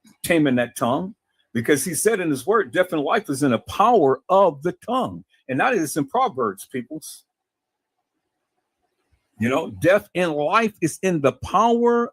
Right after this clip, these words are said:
of the tongue. And I'm trying to tame that little fella.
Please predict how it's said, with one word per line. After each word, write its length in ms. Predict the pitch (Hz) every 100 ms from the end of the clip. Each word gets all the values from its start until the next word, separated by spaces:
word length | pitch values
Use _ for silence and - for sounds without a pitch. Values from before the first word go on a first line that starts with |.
| _
of 340 | 214 240 226
the 120 | 185 233
tongue. 600 | - 240 233 160 - - _ _ _ -
And 140 | 143
I'm 160 | 185 180
trying 300 | - 214 214
to 80 | 165
tame 360 | - 247 277
that 140 | 151 139
little 280 | 135 110 113
fella. 320 | - 117 87